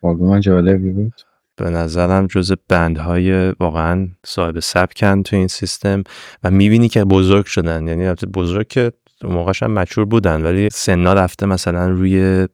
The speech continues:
Speaker 2: پنجاه اگه اشتباه نکنم آرتیستا و اصلاً چهره‌ها رفتن
Speaker 1: پختگی
Speaker 2: توی
Speaker 1: بود، ولی
Speaker 2: آره، قشنگ. بعد اون پختگی رو تو صداشون هم می‌شنوی و اینش خیلی باحاله. آرتیست‌های دیگه،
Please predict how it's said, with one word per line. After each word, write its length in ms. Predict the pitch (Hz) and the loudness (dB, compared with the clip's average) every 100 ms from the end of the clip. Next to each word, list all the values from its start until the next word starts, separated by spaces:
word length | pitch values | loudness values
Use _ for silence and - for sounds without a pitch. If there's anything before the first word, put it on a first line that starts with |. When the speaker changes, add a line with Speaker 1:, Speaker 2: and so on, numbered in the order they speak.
| _ | _
Speaker 2:
پنجاه 600 | - 85 82 - 92 90 | -6 -2 -2 0 0 0
اگه 140 | 87 | 0
اشتباه 400 | 82 - 82 82 | 0 -2 -2 -2
نکنم 640 | 82 80 87 82 87 92 101 | -2 -2 -2 0 0 0 0
آرتیستا 1000 | 85 80 87 - - - 92 95 101 107 - | -2 -2 -4 -6 -4 -2 0 -2 -4 -8 -8
و 40 | |
اصلاً 300 | 87 - 90 92 | -6 -4 -4 -4
چهره‌ها 720 | - - 92 87 82 87 90 - - | -4 -4 -2 -2 0 0 -2 -6 -4
رفتن 460 | 107 85 107 90 120 | -2 0 2 2 2
Speaker 1:
پختگی 80 | |
Speaker 2:
توی 260 | 123 92 90 | 2 2 2
Speaker 1:
بود، 120 | 90 | 0
ولی 200 | 104 107 104 98 101 _ - | -2 -4 -8 -10 -12 _ -4
Speaker 2:
آره، 400 | 85 87 80 82 | 0 0 0 -4
قشنگ. 560 | - - 92 92 101 - | -8 -6 -2 -2 -4 -4
بعد 160 | 101 _ | -6 _
اون 80 | 110 - | -4 -2
پختگی 600 | - 101 - 98 92 101 | -2 -2 0 0 2 0
رو 100 | 104 | 0
تو 220 | - 98 | -2 -2
صداشون 600 | - - 92 95 - 104 | -2 0 0 0 0 0
هم 120 | 101 | 0
می‌شنوی 500 | 107 - 110 113 123 | -2 -2 0 2 2
و 60 | 107 | 2
اینش 420 | 98 107 107 - | 2 2 0 -2
خیلی 240 | 101 90 | -4 -4
باحاله. 360 | 82 - 92 95 _ _ 110 | -6 -10 -12 -14 _ _ -20
آرتیست‌های 600 | - 95 87 92 - 95 98 | -4 -2 0 -4 0 2 2
دیگه، 340 | 87 82 | 0 -2